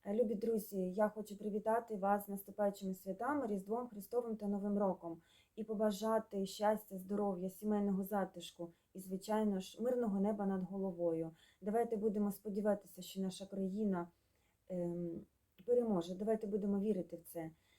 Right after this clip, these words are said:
І вірити, що дві тисячі двадцять четвертий рік принесе нам багато радості і щастя. It was a small, uh, congratulations. Uh, I hope two thousand twenty-four bring us, uh,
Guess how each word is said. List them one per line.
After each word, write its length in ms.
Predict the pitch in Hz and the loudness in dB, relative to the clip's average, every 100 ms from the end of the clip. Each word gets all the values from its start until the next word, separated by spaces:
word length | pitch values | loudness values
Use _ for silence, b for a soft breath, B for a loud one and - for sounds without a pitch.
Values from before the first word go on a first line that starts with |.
| b b _ - | b b _ -10
І 520 | 233 220 214 208 196 - | -2 2 4 4 2 -4
вірити, 380 | - 247 233 202 | 0 4 4 2
що 180 | 196 214 | -4 -4
дві 240 | 185 180 | -4 -2
тисячі 460 | 214 254 247 214 202 | -4 -4 -8 -8 -6
двадцять 360 | 190 208 202 185 | 2 2 2 -10
четвертий 420 | 190 190 190 180 | -2 -2 -2 -2
рік 220 | 180 - | -4 -4
принесе 480 | 196 190 185 - 185 | -2 0 0 -2 -2
нам 220 | 180 175 | 0 -2
багато 420 | 175 190 254 220 | -2 -4 -4 -2
радості 680 | 190 180 170 165 - 170 160 _ _ - | 0 0 -2 -6 -10 -12 -12 _ _ -12
і 80 | |
щастя. 600 | 185 - 170 165 - 160 160 _ b b b b _ | -10 -2 -2 -2 -8 -10 -10 _ b b b b _
It 140 | 233 | 0
was 160 | 233 226 | 0 0
a 40 | 214 | -4
small, 260 | 233 233 220 | -2 2 6
uh, 320 | 214 202 196 | 6 6 2
congratulations. 1000 | 185 208 196 190 196 196 185 - 180 175 175 180 | 0 -2 -2 -4 0 0 0 -4 -6 -6 -8 -8
Uh, 300 | 170 170 170 - | -6 -6 -8 -6
I 180 | 190 180 | -6 -4
hope 300 | 214 220 202 - | 0 2 2 -2
two 220 | 175 185 | -6 -4
thousand 320 | 208 196 190 185 | 0 0 0 -2
twenty-four 540 | 185 175 170 - 233 247 - 180 | -4 -6 -10 0 2 2 -2 -4
bring 200 | 202 208 190 | 0 0 0
us, 100 | 185 - 190 | -4 -10 -10
uh, 1000 | 175 _ _ _ _ _ _ 175 175 | -10 _ _ _ _ _ _ -8 -6